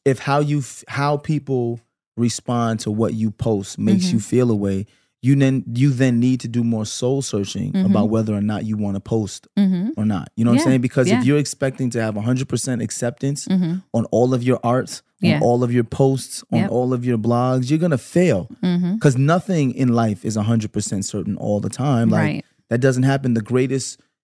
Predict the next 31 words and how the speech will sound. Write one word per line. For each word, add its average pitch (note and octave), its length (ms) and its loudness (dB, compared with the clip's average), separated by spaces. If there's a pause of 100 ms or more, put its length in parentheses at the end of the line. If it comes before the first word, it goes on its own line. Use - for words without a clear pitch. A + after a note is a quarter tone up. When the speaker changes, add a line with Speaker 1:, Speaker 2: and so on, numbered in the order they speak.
(220)
Speaker 1:
shooter D3 380 0
in C#3 80 2
the C3+ 100 2
world, C3+ 300 2
Steph B2+ 240 -2
Curry, C#3 300 0
still C3+ 340 0
misses B2 580 0
more B2 220 2
than A#2+ 120 0
half A#2+ 300 0
the A#2 80 -4
time. A2 480 -2
Speaker 2:
Right. D#3 380 -4
Speaker 1:
You A#2 80 6
know, A#2+ 80 6
the A#2 100 -2
greatest B2 360 2
baseball C3 380 2
players A2+ 360 2
that G#2+ 160 -2
hit B2+ 300 -2
still C3 520 4
hit C#3 280 -4 (360)
in A#2+ 80 -4
between A#2 280 -2
two C#3 160 -2
hundred B2 220 2
and A2+ 100 0
three B2+ 120 0
hundred, A#2+ 280 2